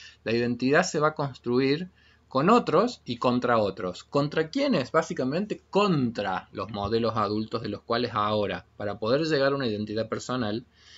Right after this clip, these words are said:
ya no es tanto lo que uno va a tomar, sino que va a ser sobre todo de los, de las cosas de las cuales uno va a tratar de diferenciarse.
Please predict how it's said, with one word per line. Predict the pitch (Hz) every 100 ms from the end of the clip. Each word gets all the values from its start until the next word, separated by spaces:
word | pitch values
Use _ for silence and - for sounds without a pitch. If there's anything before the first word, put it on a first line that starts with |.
| - - _
ya | 139
no | 143
es | 139
tanto | - 139 120 101
lo | 95
que | 123
uno | 123
va | 123
a |
tomar, | 131 127 113 113
sino | 113 104
que | 110
va |
a | 117
ser | 123
sobre | - 117 113
todo | 117 127 135
de | 117
los, | 107 _ _
de | - 107
las | 107
cosas | 117 131
de | 113
las | -
cuales | 117 113
uno | 117 117
va | 107
a |
tratar | 104 101 107
de | 104
diferenciarse. | 92 101 98 101 - - -